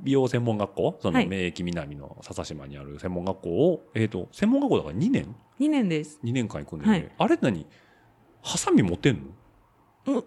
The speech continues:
Speaker 2: 持って練習してますね。
Speaker 1: あの、なんか片方は止めて、
Speaker 2: はい。
Speaker 1: こう親指だけで切るんでしょ？
Speaker 2: あ、基本的にそうですね。
Speaker 1: あの、何もハサミ触ったことない人はいないと思うんだけど、
Speaker 2: はい。
Speaker 1: 人に向けてハサミ触ったことない人は基本的に両方動かすじゃん、
Speaker 2: はい。
Speaker 1: 刃を。
Speaker 2: うん。<laughs>
Speaker 1: で、
Speaker 2: そうなんですよ。
Speaker 1: 美容師さんは一個は止まってんだよね。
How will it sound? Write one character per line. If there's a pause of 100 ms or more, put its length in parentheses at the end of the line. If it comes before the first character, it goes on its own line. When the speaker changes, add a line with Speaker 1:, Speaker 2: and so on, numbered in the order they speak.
Speaker 2:
持
っ
て
練
習
し
て
ま
す
ね。 (260)
Speaker 1:
あ
の、
な
ん
か
片
方
は (500)
止
め
て、 (340)
Speaker 2:
は
い。
Speaker 1:
こ
う
親
指
だ
け
で
切
る
ん
で
し
ょ？ (260)
Speaker 2:
あ、 (160)
基
本
的
に
そ
う
で
す
ね。
Speaker 1:
あ
の、
何
も
ハ
サ
ミ
触
っ
た
こ
と
な
い
人
は
い
な
い
と
思
う
ん
だ
け
ど、
Speaker 2:
は
い。
Speaker 1:
人
に
向
け
て
ハ
サ
ミ
触
っ
た
こ
と
な
い
人
は
基
本
的
に
両
方
動
か
す
じ
ゃ
ん、
Speaker 2:
は
い。
Speaker 1:
刃
を。
Speaker 2:
う
ん。
<laughs>
Speaker 1:
で、
Speaker 2:
そ
う
な
ん
で
す
よ。
Speaker 1:
美
容
師
さ
ん
は
一
個
は
止
ま
っ
て
ん
だ
よ
ね。